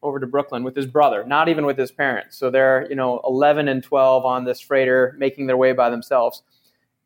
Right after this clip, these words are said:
Because of that experience, his memory of that experience, he wanted to understand the roots of brutality.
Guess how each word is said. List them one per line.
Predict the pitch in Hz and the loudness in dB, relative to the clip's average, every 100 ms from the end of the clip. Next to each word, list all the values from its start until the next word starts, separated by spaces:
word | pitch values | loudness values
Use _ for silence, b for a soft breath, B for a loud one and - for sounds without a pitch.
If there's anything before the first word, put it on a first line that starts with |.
| - | -16
Because | 147 - 247 262 | -10 0 0 2
of | 214 147 | -2 2
that | 156 170 196 - - | 2 4 0 -4 -10
experience, | 156 - - - 147 139 123 113 | -12 -10 -10 0 2 2 -2 -4
his | - 175 | 0 0
memory | 151 160 185 160 135 127 | 2 0 2 2 2 0
of | 135 | -2
that | 131 131 | 2 2
experience, | 127 127 - 131 127 131 - | 2 -2 -2 0 2 -2 -6
he | - 175 | -4 0
wanted | 165 160 156 | 2 2 0
to | - | 0
understand | 143 139 147 139 | -2 -4 -4 -2
the | 131 | -2
roots | 131 135 | -2 -4
of | 131 | -4
brutality. | 131 - 127 107 - - | -6 -2 -2 -2 -4 -10